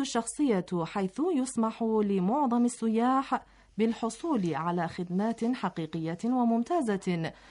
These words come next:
من الجراحين والممرضات والموظفين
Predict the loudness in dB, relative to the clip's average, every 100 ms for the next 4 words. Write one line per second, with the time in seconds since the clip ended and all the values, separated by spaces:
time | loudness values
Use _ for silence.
0 | -20 -4 2 4 4 2 0 2 0 0
1 | 0 2 2 2 2 2 0 0 -2 -2
2 | 0 2 0 0 0 4 4 4 2 -2
3 | 2 4 4